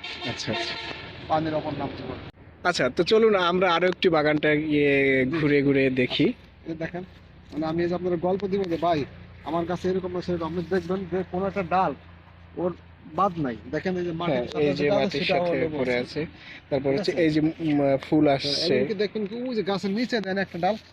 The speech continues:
Speaker 2: ওটাও লেবু আছে, ফুল
Speaker 1: হ্যাঁ,
Speaker 2: আছে।
Speaker 1: হ্যাঁ, এই যে, এই যে।
Speaker 2: দেখছেন? মানে একেবারে গাছের শেষ ভাগের যে ডালটা রয়েছে, নিচে
Speaker 1: হুম, হুম,
Speaker 2: রয়েছে,
Speaker 1: হুম।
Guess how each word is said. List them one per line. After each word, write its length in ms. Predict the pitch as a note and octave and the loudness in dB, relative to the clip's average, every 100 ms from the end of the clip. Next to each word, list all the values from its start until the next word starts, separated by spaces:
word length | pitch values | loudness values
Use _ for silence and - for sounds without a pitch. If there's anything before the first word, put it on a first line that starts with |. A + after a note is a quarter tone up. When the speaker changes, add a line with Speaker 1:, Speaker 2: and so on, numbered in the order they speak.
| - - | -20 -4
Speaker 2:
ওটাও 300 | G3+ G#3 A3 | 0 4 4
লেবু 240 | G#3 G#3 G#3 | 4 2 0
আছে, 180 | F#3 A#3 | 0 -4
ফুল 160 | - F3 | 0 0
Speaker 1:
হ্যাঁ, 120 | D3 | 2
Speaker 2:
আছে। 100 | D3 | 2
Speaker 1:
হ্যাঁ, 140 | C3 C3+ | 0 0
এই 80 | |
যে, 120 | C3 C3 | 0 -4
এই 80 | B2+ | -4
যে। 100 | A#2+ A#2+ | -6 -10
Speaker 2:
দেখছেন? 300 | - - B2+ - _ _ _ _ - | -12 -12 -14 -16 _ _ _ _ -10
মানে 120 | - | -6
একেবারে 260 | F#3+ G3+ G3+ | -4 -4 -6
গাছের 280 | F#3 F3 F#3 - | -4 -6 -8 -4
শেষ 160 | G3 F#3 | -4 -4
ভাগের 240 | E3+ D#3 | -6 -6
যে 80 | C#3+ | -8
ডালটা 260 | C3 B2+ B2+ | -8 -10 -10
রয়েছে, 200 | C3 C3 | -12 -8
নিচে 100 | C3+ | -2
Speaker 1:
হুম, 160 | B2+ A#2+ | 0 0
হুম, 80 | A#2 | -2
Speaker 2:
রয়েছে, 160 | A#2 | -2
Speaker 1:
হুম। 120 | A#2 | -4